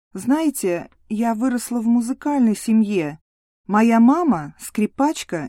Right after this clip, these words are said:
и преподаватель музыки. Мой отец — аккордеонист. И мои четыре брата и сестра — тоже музыканты. Моя бабушка со стороны матери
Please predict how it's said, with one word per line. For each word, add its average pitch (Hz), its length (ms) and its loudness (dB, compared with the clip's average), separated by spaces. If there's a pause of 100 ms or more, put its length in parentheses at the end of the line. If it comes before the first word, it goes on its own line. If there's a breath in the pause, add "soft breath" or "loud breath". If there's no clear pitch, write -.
и 214 80 -4
преподаватель 214 720 -4
музыки. 170 680 0 (420)
Мой 214 320 2
отец — 302 540 -4 (160)
аккордеонист. 214 1000 0 (440 soft breath)
И 240 100 4
мои 240 300 6
четыре 240 480 0
брата 202 640 -4
и 208 80 -4
сестра — 269 600 -4 (120)
тоже 247 300 2
музыканты. 175 800 -6 (760)
Моя 240 320 2
бабушка 214 640 -2
со 196 140 -12
стороны 226 420 2
матери 175 680 0